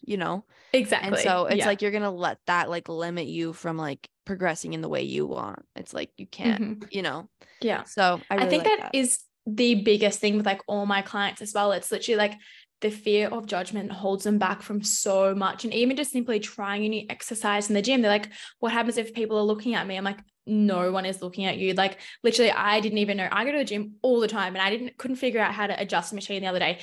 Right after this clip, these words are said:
Speaker 2: Standing there for ten minutes, couldn't figure out, no one even, like, looked at me or cared to help because I didn't even notice I was adjusting it. Then I went, asked reception. They helped me, fixed it in two seconds. Like, no one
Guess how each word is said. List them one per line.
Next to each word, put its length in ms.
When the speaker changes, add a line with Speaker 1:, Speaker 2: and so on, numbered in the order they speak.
Speaker 2:
Standing 340
there 120
for 80
ten 200
minutes, 300
couldn't 180
figure 180
out, 140
no 280
one 100
even, 200
like, 240
looked 300
at 60
me 160
or 60
cared 240
to 60
help 340
because 160
I 40
didn't 140
even 160
notice 380
I 100
was 100
adjusting 440
it. 180
Then 100
I 80
went, 180
asked 200
reception. 560
They 100
helped 280
me, 260
fixed 220
it 40
in 100
two 140
seconds. 440
Like, 220
no 180
one 100